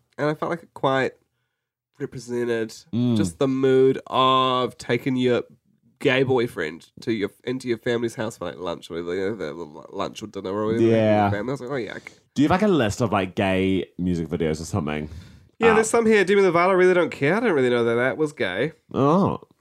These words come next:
Speaker 1: Um,
Speaker 2: She's played around a little bit, eh, I reckon.
Speaker 1: Well, um, Cool for the Summer. That's
Speaker 2: Yeah.
Speaker 1: about having a lesbian f-, affair over the
Speaker 2: God,
Speaker 1: summer.
Speaker 2: Demi gets it, eh?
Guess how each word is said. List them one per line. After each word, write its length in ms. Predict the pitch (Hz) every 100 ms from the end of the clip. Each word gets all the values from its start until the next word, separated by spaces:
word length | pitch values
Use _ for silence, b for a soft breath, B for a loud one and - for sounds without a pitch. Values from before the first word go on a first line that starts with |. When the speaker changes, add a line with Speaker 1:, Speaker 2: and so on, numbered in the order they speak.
| -
Speaker 1:
Um, 840 | 135 131 131 127 127 127 127 123 123
Speaker 2:
She's 180 | 165 202
played 220 | 311 185
around 280 | 82 76 78
a 40 |
little 160 | 78 73
bit, 140 | 95
eh, 220 | 98 76
I 20 |
reckon. 560 | 71 64 - 76 73 78 -
Speaker 1:
Well, 320 | 151 151 143
um, 340 | 127 139 131 127
Cool 240 | - 123
for 140 | 117 160
the 100 | 143
Summer. 600 | - 170 160 151 151 151 _
That's 160 | 131 -
Speaker 2:
Yeah. 60 |
Speaker 1:
about 360 | 117 117 117 - _ _
having 260 | - 110
a 60 | 104
lesbian 400 | 104 98 95 95 _ -
f-, 80 | 113 _ _
affair 300 | - 120 113
over 180 | 98 90
the 60 |
Speaker 2:
God, 200 | 127 127
Speaker 1:
summer. 120 | 139 156
Speaker 2:
Demi 140 | 185 117
gets 300 | 87 - 87
it, 80 |
eh? 240 | 85 78